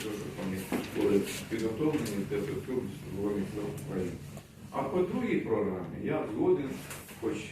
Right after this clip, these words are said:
тут Альона каже про те, що варто прийняти, ми можемо зараз наламати багато дров. Але хочу все ж таки, щоб ця програма, проект цієї програми, давайте скинемо членам бюджетної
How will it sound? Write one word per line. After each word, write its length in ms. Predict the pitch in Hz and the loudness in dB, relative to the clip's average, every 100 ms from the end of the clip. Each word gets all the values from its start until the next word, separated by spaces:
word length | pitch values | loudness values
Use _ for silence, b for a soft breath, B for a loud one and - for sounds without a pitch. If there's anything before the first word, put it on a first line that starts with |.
| - | -8
тут 380 | 98 98 - - | -8 -8 -6 -2
Альона 300 | 98 104 98 - | -2 -2 -2 -4
каже 220 | 98 95 92 | -4 -4 -4
про 240 | - - | -10 -8
те, 60 | 92 | -8
що 100 | - - - - - | -6 -8 -10 -12 -10
варто 300 | 98 98 95 - | -4 -4 -4 -6
прийняти, 320 | 110 120 - - 98 | -4 -2 -4 -4 -2
ми 180 | 120 | 0
можемо 340 | 117 131 113 95 | 0 0 0 0
зараз 240 | 104 104 98 | 0 0 -2
наламати 500 | - - 95 98 - - - | -6 -4 -4 -4 -6 -10 -8
багато 360 | - - - - | -6 -4 -4 -6
дров. 240 | - - - - - - B B B | -8 -8 -10 -12 -14 -14 B B B
Але 420 | - - 117 113 - 101 92 | -6 -2 0 0 0 -4 -6
хочу 240 | - 147 - 95 | 0 0 0 -2
все 120 | - | -2
ж 60 | - | 0
таки, 220 | 98 98 - | -4 -4 -6
щоб 220 | - - | -6 -4
ця 80 | 104 | -4
програма, 480 | 107 98 104 104 101 - | -2 0 2 2 0 0
проект 400 | 104 101 98 - | 4 4 4 -2
цієї 160 | 92 | -6
програми, 500 | - 98 101 - - 95 | -4 -2 0 0 -2 -4
давайте 260 | 98 - - | -4 -4 -6
скинемо 420 | - 135 135 98 - - - - | -2 -2 0 -2 -4 -8 -12 -4
членам 220 | 113 120 | 0 2
бюджетної 560 | 95 - 117 117 110 | 0 -2 0 -2 -2